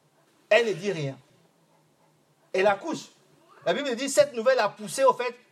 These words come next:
à accou-, directement, les douleurs de l'enfantement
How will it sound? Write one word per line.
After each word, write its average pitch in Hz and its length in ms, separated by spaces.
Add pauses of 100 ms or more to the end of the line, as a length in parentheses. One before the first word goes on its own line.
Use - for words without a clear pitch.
(300)
à 190 140
accou-, 208 300
directement, 247 580 (260)
les 185 140
douleurs 254 420
de 240 60
l'enfantement 220 600